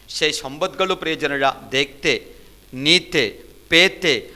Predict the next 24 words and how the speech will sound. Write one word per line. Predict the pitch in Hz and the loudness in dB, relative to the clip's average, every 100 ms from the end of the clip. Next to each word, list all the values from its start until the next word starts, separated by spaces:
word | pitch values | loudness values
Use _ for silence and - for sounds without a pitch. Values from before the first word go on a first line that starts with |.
| - | -14
গ্রহণ | - 156 180 202 | -2 0 0 -2
করতে, | 254 - - 156 104 - - - - - | -2 -4 -2 -4 -4 -12 -20 -20 -20 -18
জীবনের | 123 165 170 170 165 | -4 -2 0 0 0
আদর্শ | - 143 147 202 202 - | 0 -2 0 -2 0 -2
রূপে, | 180 170 175 | -2 -2 -2
প্রিয়জনেরা, | 175 165 151 147 143 | -2 -2 -4 -4 -4
সেই | 139 - 139 | -4 -6 -4
বাণীগুলো | 127 131 143 156 139 - - - | -2 -2 -2 -2 -4 -8 -20 -6
পরিণত | 147 170 202 | 0 2 4
করতে | 208 - - 156 - - - | 4 2 0 -2 -2 -10 -6
আপনাদের | 135 135 135 135 | -2 0 0 -2
সকলকে | - 127 170 170 143 - - - | -4 -2 -2 0 -2 -2 -14 -8
আমি | 139 139 | -4 0
আমন্ত্রণ | 127 123 127 131 | 0 0 -4 -6
করছি। | 127 117 - 113 - - - - - - - | -6 -6 -6 -14 -16 -20 -20 -20 -20 -20 -4
প্রভু | 165 165 | -2 2
যীশু | 160 160 180 | 2 0 -2
যেন | 160 | -2
আপনাদের | 143 143 143 151 | 0 0 0 0
সকলকে | - 123 165 - 135 110 - - | -4 -2 -2 0 -2 -2 -10 -2
বাণীর | 117 135 170 165 | 2 2 2 2
মাধ্যমে | 143 139 - 170 156 117 - | 2 0 -2 0 0 0 -6
স্পর্শ | - 127 - 180 | -6 -4 -4 -4
করতে | 170 156 180 | -4 -4 -4